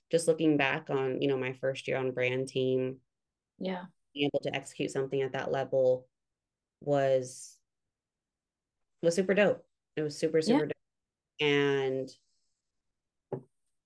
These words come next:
Speaker 1: probably the last thing is just, like,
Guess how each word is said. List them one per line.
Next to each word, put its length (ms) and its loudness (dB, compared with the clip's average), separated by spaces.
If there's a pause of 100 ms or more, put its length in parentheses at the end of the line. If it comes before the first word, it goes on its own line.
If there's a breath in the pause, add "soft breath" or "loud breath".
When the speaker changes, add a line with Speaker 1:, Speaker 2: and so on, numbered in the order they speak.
(680)
Speaker 1:
probably 680 2
the 200 2
last 500 0
thing 240 0
is 240 -2
just, 340 -6
like, 160 -8